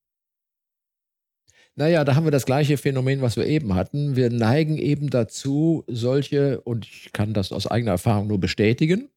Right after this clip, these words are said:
wir neigen dazu, solche Entwicklungsprozesse zu ignorieren, nicht wahrhaben zu wollen, weil uns der Status quo so wichtig ist. Was passiert dann schicksalhaft? Das kumuliert. Das ist wie im Berufsleben.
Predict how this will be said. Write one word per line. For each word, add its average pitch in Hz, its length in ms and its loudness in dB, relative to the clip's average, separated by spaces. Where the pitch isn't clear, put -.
wir 117 160 -2
neigen 113 380 2
dazu, 160 600 0
solche 170 400 0
Entwicklungsprozesse 131 1400 0
zu - 200 -8
ignorieren, 135 800 2
nicht 131 220 0
wahrhaben 101 380 4
zu 85 180 -4
wollen, 62 400 -4
weil 117 160 2
uns 127 160 -4
der 117 80 0
Status 113 460 -2
quo 147 580 2
so 117 300 -4
wichtig 107 400 0
ist. - 320 -10
Was 131 160 0
passiert 143 460 0
dann 113 160 0
schicksalhaft? 165 720 0
Das - 180 -6
kumuliert. 202 720 4
Das 123 160 -8
ist 143 80 -6
wie 196 100 2
im 277 80 -4
Berufsleben. 277 720 -2